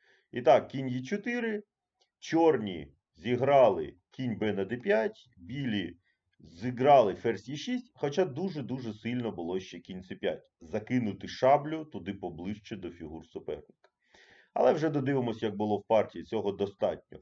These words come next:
Ферзь Е шість, король Б вісім, кінь Д шість, конячка починає стрибати, в першу чергу на Ф сім.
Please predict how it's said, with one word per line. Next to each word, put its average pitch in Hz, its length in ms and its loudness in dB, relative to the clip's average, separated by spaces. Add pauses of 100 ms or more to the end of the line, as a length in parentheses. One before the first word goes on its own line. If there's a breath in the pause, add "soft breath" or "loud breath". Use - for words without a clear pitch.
Ферзь - 320 0
Е 104 120 -6
шість, 214 420 -10
король 110 320 -2
Б - 160 -6
вісім, 151 520 -10
кінь 110 240 -6
Д 90 140 -10
шість, 180 360 -16
конячка 104 500 -4
починає 95 520 -4
стрибати, 127 580 -2
в 123 100 -14
першу 107 300 -6
чергу 80 340 -8
на 85 140 -8
Ф 190 120 -8
сім. 180 320 -14